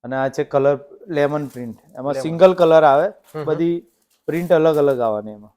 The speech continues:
Speaker 2: પ્રિન્ટ અલગ અલગ આવે, બરોબર.
Speaker 1: એને લેમન પ્રિન્ટ કહેવાય. એવી રીતે કલર પ્રિન્ટ આવે છે.
Speaker 2: બરોબર.
Speaker 1: એ દસ કલર, દસ ડિઝાઇન, બરાબર. ને છેલ્લા કાટ આવે છે,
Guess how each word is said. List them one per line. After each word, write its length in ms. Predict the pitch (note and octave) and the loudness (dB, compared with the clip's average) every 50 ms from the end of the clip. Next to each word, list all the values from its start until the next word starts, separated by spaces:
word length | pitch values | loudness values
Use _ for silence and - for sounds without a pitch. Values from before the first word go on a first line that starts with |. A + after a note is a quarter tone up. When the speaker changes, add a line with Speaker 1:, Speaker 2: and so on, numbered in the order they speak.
| _ - | _ -14
Speaker 2:
પ્રિન્ટ 240 | C#3+ D3+ D#3+ D#3 E3 | -12 -12 -10 -6 -6
અલગ 220 | D#3 D3+ C#3+ C3+ | -6 -6 -6 -6
અલગ 240 | C3+ A#2+ A#2+ A2+ A2 | -8 -10 -10 -12 -14
આવે, 200 | G2+ G2 G#2 A2 | -16 -18 -16 -16
બરોબર. 340 | A#2+ A#2+ A#2 A2 F#2+ F2 - _ _ _ _ - | -14 -14 -14 -14 -16 -18 -20 _ _ _ _ -16
Speaker 1:
એને 160 | C3+ C#3+ D#3 | -10 -8 -6
લેમન 380 | D3+ D3 D3 C#3+ D3 D3 D3 C3 | -4 -2 -2 -2 -4 -8 -10 -10
પ્રિન્ટ 280 | C3 B2 A#2+ A2 G#2 | -10 -12 -12 -12 -14
કહેવાય. 240 | - A2+ G#2+ G#2+ A#2+ - - | -12 -12 -12 -12 -14 -14 -10
એવી 100 | D3+ D3+ | -8 -6
રીતે 220 | D#3 D#3+ E3+ F3 | -6 -4 -4 -6
કલર 300 | E3+ - E3+ E3 E3+ E3+ | -6 -4 -2 0 0 0
પ્રિન્ટ 300 | E3+ D#3+ D#3 D3 D3 C3+ | 0 -4 -8 -8 -4 -2
આવે 260 | C3+ B2 B2+ B2+ A#2+ | -2 -2 -2 -4 -8
છે. 180 | G#2+ C3+ D#3+ - _ - | -10 -12 -16 -16 _ -18
Speaker 2:
બરોબર. 340 | B2+ B2+ B2 A#2+ A#2 A#2+ A#2 | -16 -14 -14 -14 -14 -14 -14
Speaker 1:
એ 40 | E3 | -10
દસ 260 | D#3 E3 E3 D3+ - | -6 -4 -4 -4 -6
કલર, 220 | - - D#3+ E3 E3 | -6 -6 -6 -6 -6
દસ 300 | D3+ D3+ D#3 D3 - - | -6 -8 -8 -8 -10 -10
ડિઝાઇન, 400 | - C#3 B2+ C#3+ C#3+ C#3+ C#3+ C3+ _ _ _ _ _ _ _ _ _ _ _ _ _ - | -14 -8 -6 -4 -4 -4 -4 -8 _ _ _ _ _ _ _ _ _ _ _ _ _ -8
બરાબર. 340 | B2+ C3+ D3+ D#3 D#3+ D#3 D3+ _ _ _ _ _ _ _ _ - | -6 -4 -4 -4 -4 -6 -8 _ _ _ _ _ _ _ _ -20
ને 60 | D3 | -18
છેલ્લા 360 | - - D3 C#3+ D3+ E3 D#3+ | -12 -10 -8 -6 -4 -4 -4
કાટ 300 | D#3+ - E3 E3+ E3+ D3+ | -2 0 0 0 2 2
આવે 240 | D3+ C3 B2+ B2+ B2 | 0 -2 -2 -4 -6
છે, 140 | A#2+ A2+ B2+ | -8 -12 -18